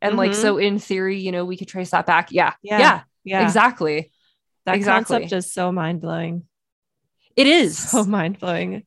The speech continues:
Speaker 1: And it makes so much sense.
Speaker 2: It does, for sure.
Speaker 1: And
Speaker 2: For
Speaker 1: it's,
Speaker 2: sure.
Speaker 1: but it, and there's something just, it, you can just feel it. Like, again, I,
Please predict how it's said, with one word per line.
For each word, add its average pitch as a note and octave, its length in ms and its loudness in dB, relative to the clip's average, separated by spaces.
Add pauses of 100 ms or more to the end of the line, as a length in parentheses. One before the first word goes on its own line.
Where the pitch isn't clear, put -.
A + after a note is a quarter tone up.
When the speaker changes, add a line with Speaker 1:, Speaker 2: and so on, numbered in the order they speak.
(100)
Speaker 1:
And D4+ 320 4
it C#4+ 120 0
makes B3+ 240 -2
so A#3+ 160 -4
much A3+ 200 -8
sense. - 600 -10
Speaker 2:
It G3+ 140 -4
does, F#3 640 -2 (300)
for G3 120 -6
sure. F3 440 -6 (1160)
Speaker 1:
And A#3+ 120 2
Speaker 2:
For A#3 80 6
Speaker 1:
it's, F#3 120 -4
Speaker 2:
sure. E3 340 -6 (120)
Speaker 1:
but A#3 340 2
it, A#3 220 0
and A3+ 200 0
there's A#3+ 160 -2
something C#4+ 320 -4
just, C4 260 -8 (380)
it, F#3+ 220 -10
you G3 180 -4
can G#3 120 -2
just - 260 -4
feel E3 220 -2
it. - 180 -4 (880)
Like, F#3 300 -2 (1300)
again, G#3 480 2
I, F#3+ 500 2